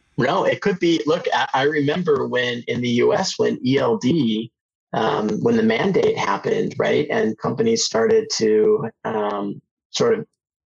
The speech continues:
build out the infrastructure, if you will, for telematics with their fleets, um, they were still selling three G devices at that point in some cases. So that's not that long ago. It's twenty seventeen, and, and I,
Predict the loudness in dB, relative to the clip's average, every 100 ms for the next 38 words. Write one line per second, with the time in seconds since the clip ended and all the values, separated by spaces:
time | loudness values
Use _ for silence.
0 | _ _ -2 0 2 2 0 -2 -6 -2
1 | 0 0 -2 -6 -4 -2 -2 -4 -2 0
2 | 0 0 2 2 0 -6 -4 -2 -2 -2
3 | -2 -6 -4 -4 0 0 0 -4 -14 _
4 | _ _ _ _ -6 -2 0 -2 -4 -8
5 | -12 _ _ _ _ 0 0 0 -2 -4
6 | -2 -2 -2 -2 -2 -2 -2 -2 -2 -6
7 | -8 -6 -6 -6 -14 -14 _ _ -12 -10
8 | -8 -10 -10 -14 -16 -20 _ -6 -2 -2
9 | -4 -6 _ _ _ -6 -2 -4 -2 0
10 | 0 0 0 0 0 -4 -6 -4 -2 -4
11 | -6 -8 -2 0 0 0 -2 -4 -2 -2